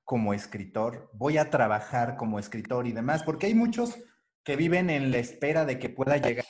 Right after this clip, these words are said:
un momento de decir, "A ver, dejo lo que hago, que es lo que me da dinero y demás, para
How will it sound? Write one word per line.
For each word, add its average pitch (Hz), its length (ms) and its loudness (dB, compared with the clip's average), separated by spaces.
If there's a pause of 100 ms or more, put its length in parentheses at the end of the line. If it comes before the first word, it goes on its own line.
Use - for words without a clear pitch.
(180)
un 123 100 -6
momento 120 380 -4
de 113 120 -4
decir, 104 300 -8
"A 104 80 -4
ver, 127 180 -6
dejo 160 540 -4
lo 127 320 -6
que 123 160 -4
hago, 175 300 -2
que 143 80 -12
es 147 160 -12
lo - 100 -20
que - 120 -16
me 123 140 -10
da 147 160 -4
dinero 160 560 -4
y 135 120 -4
demás, 131 680 -6 (560)
para 127 720 2